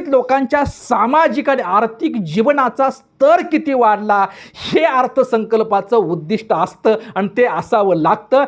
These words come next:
आणि अशा प्रकारचं उद्दिष्ट, लोकांच्या सामाजिक आणि आर्थिक जीवनाचा स्तर वाढावा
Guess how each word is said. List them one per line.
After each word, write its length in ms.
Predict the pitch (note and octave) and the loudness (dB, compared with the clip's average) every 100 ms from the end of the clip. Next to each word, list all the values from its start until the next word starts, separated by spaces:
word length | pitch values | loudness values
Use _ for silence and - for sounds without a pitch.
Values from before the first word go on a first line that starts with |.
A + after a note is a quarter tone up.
| - G#3+ | -2 -4
आणि 140 | F#3+ | -2
अशा 400 | D#3+ E3+ - D#4+ | -2 -4 0 0
प्रकारचं 640 | D#4 A3+ G#3 G#3 G3+ A3+ A#3 | 0 -2 -2 -2 -2 0 0
उद्दिष्ट, 580 | G3 D3+ D3+ A3 - F3 D3+ D3 - - | 0 -4 -6 -6 -2 -2 -2 -8 -20 -8
लोकांच्या 640 | F3 G#3+ A3 A3 A3 B3 | 0 0 2 -2 0 0
सामाजिक 640 | A#3+ - E3+ F3+ G3+ G3+ A#3 | -2 -4 -4 -2 -6 -6 -8
आणि 80 | G3+ | -6
आर्थिक 480 | D#3+ F3+ F3 A#3 G#3+ | -4 -4 -6 -12 -12
जीवनाचा 760 | D3+ C#3 F3 G#3 F#3 F3 G3+ G#3 | -12 -6 -6 -4 -4 -4 -4 -6
स्तर 420 | - _ F3+ A3+ | -8 _ 0 2
वाढावा 720 | G#3+ C#3+ C#3 E3+ A#3 G3 F3+ | 0 -2 -2 0 2 2 0